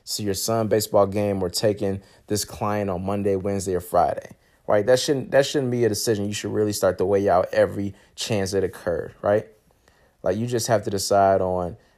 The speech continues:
what's right, whether it's missing a game, but catching the next two or three, or treating him for ice cream or something after the big win since you missed the last game, and making sure, you know, you're at the next one with a new glove in your hand for him to use for the game. Like, you know, you have to create that balance, and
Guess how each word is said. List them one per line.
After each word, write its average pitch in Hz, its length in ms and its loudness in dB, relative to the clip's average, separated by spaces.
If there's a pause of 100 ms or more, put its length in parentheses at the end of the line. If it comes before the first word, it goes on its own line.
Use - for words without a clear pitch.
(100)
what's 101 280 -2
right, 98 340 2
whether 90 220 0
it's 95 120 -6
missing 104 280 -4
a 92 40 -6
game, 113 640 -2
but 90 340 0
catching 113 300 -2
the 101 80 -2
next 98 260 -2
two 113 120 -2
or 95 60 0
three, 127 400 0
or 92 260 2 (240)
treating 104 360 -2
him 107 160 -2
for - 180 -6
ice 127 220 4
cream 123 320 -2
or 113 80 0
something 113 360 0
after 104 160 -2
the 98 80 -6
big 98 240 -2
win 123 240 -2
since 110 260 -4
you 107 60 -6
missed 107 160 -4
the 90 80 -4
last 120 340 4
game, 113 220 -2
and 98 100 -4
making 101 180 -2
sure, 101 400 0 (240)
you 113 120 -2
know, 107 100 2
you're 101 180 2
at 87 80 0
the 90 80 -4
next 120 380 0
one 113 320 -4 (200)
with 98 140 -4
a 104 60 0
new 101 140 -2
glove 117 500 2
in 117 60 -4
your 110 100 -2
hand 117 260 -2
for 104 140 -6
him 110 160 -4
to 95 40 -6
use 120 300 -2
for 104 140 -6
the 101 80 -6
game. 107 380 -2
Like, 107 340 0 (300)
you 113 80 -6
know, 110 120 0
you 107 120 0
have 110 120 0
to 101 80 -6
create 113 280 -2
that 92 200 0
balance, 107 500 -2
and 92 320 -6